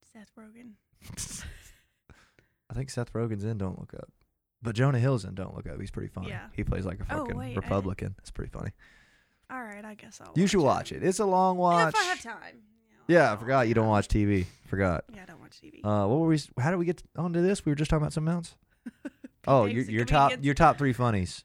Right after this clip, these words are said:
Speaker 2: Who's
Speaker 1: Yeah.
Speaker 2: your third?
Speaker 1: I did like Trevor Wallace, the one we saw, but lately
Speaker 2: He's
Speaker 1: his
Speaker 2: fucking hilarious when we saw him.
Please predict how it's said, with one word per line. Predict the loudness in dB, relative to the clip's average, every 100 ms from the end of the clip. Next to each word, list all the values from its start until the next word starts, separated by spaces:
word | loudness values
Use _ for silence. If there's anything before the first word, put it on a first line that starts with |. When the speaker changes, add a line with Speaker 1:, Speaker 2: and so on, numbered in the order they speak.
| 0
Speaker 2:
Who's | 2
Speaker 1:
Yeah. |
Speaker 2:
your | 2
third? | 4 4 4 0 _ _ _ _ _ _ -20 -20 _ _
Speaker 1:
I | -14 -10
did | -10 -10
like | -10 -12
Trevor | -10 -8 -8
Wallace, | -6 -4 -4 -6 -8 -14 -20 _ _ _ _ _ _ _ _
the | -10
one | -8 -6
we |
saw, | -8 -6 -4 -6
but | -8 -12
lately | -8 -8 0
Speaker 2:
He's | 0
Speaker 1:
his | 2
Speaker 2:
fucking | 0 2
hilarious | 2 4 4 4 0
when | -6
we |
saw | -6 -6
him. | -8